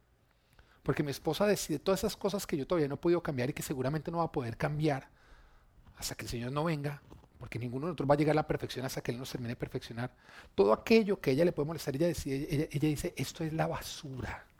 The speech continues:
Esto no es la parte de conservar, esta es la parte de deshacer", y se deshace de ella. Y coge todas aquellas cosas por las cuales yo soy único. Y ella decide tesorarlas en su corazón. Son las que decide mencionar.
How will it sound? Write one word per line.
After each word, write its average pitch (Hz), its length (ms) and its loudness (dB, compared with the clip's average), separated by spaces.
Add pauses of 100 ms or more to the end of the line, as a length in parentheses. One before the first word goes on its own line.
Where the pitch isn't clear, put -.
(640)
Esto 160 260 -6
no 151 80 -4
es 160 40 -4
la 160 120 -2
parte 160 240 -2
de 160 60 -2
conservar, 117 720 -6 (100)
esta - 180 -8
es 147 40 2
la 139 100 2
parte 147 260 -2
de 151 80 -4
deshacer", - 480 -8
y - 40 -18
se - 160 -6
deshace - 360 -8
de 123 120 -4
ella. 107 200 -6 (340)
Y 185 100 4
coge 190 200 6
todas 220 280 2
aquellas 156 340 0
cosas 175 220 -6
por 190 120 -4
las 147 100 -4
cuales 131 220 -4
yo 147 80 -6
soy 170 380 -4
único. 233 580 -2 (1300)
Y 123 60 -4
ella 143 100 6
decide 135 340 -2
tesorarlas 123 640 -6
en 151 60 -10
su - 160 -16
corazón. - 500 -12
Son 156 140 -2
las 165 120 0
que 202 120 6
decide 135 300 -2
mencionar. 135 800 -4